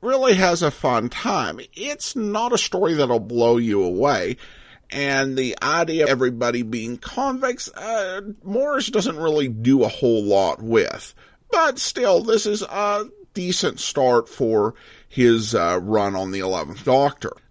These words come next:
Next up is Planet Bollywood, and what happens in this one is that the Doctor and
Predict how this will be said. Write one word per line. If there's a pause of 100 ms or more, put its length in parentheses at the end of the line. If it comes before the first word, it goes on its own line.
Next
up
is
Planet
Bollywood, (100)
and
what
happens
in
this
one
is
that
the
Doctor
and